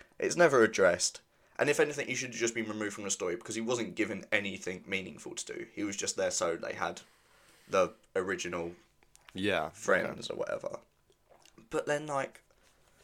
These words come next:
Speaker 1: all I remember from the second one is, like, twenty minutes in, they go to,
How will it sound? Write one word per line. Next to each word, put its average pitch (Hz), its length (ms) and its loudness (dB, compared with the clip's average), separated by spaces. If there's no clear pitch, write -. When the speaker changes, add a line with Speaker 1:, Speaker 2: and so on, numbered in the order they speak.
Speaker 1:
all 151 120 -2
I 156 60 -2
remember 147 240 -4
from 139 140 -10
the 117 80 0
second 117 220 -2
one 110 120 -2
is, 107 180 -6
like, 110 220 -2
twenty 127 240 -6
minutes 117 300 -4
in, 104 320 -4
they 107 300 0
go 107 200 4
to, 101 220 -6